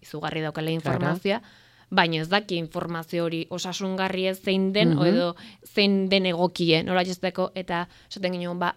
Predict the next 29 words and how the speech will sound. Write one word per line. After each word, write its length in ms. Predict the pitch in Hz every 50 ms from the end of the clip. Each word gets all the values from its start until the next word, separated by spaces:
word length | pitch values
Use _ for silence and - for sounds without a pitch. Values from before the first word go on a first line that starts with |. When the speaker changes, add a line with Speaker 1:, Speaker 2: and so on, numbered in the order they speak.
| -
Speaker 1:
garai 380 | - 180 185 180 190 196 208 202
politxe 440 | 202 208 208 208 208 202 202 185 180
zen, 300 | 180 - 180 175 175 175
e, 60 | 175
bai, 280 | 175 170 175 175 170 - _ _ _ _ - - - _ -
dela 240 | 196 196 202 202 202
iruditzen 360 | 196 202 202 202 202 208 208
zau, 280 | 196 226 214 220 240 240 - - - - - - -
azkenen 280 | - 180 - 190 180 180
psikologa 380 | - 185 185 180 175 165 165 160
bat 160 | 160 160 165
etorriko 320 | 160 - 175 202 226 294 294
da, 300 | 269 240 233 233 233 240 -
ez? 180 | - 269 330 - - _ _ -
Speaker 2:
Claro. 300 | - 143 135 139 143 165 196
Speaker 1:
E, 360 | 196 196 196 196 196 185 - - - -
sexualitatea, 920 | - - 220 - - 214 196 202 208 208 214 208 208 220 214 202 190 180 - - _ _ _ -
e, 680 | 196 185 180 185 185 185 185 185 185 180 180 180 - -
landuko 520 | - 202 202 202 196 202 202 208 202 214 214
da 140 | 214 208 185
emagin 320 | 180 170 170 175 185 190 196
batekin 380 | 202 202 208 202 202 208 190
eta 160 | 185 180 175 175
fisio 320 | - 190 180 - 208 202
batekin, 560 | 202 202 202 208 202 196 233 254 277 262 - - _ _ _ -
e, 340 | 196 180 180 180 180 - - _ _ _ _ _ _ _ _ _
sexualitate 580 | - - 208 - - 196 196 202 226 226 269 - -
osasuntsu 560 | 190 - 190 180 - 233 226 214 - 185 160
bat 240 | 160 165 160 -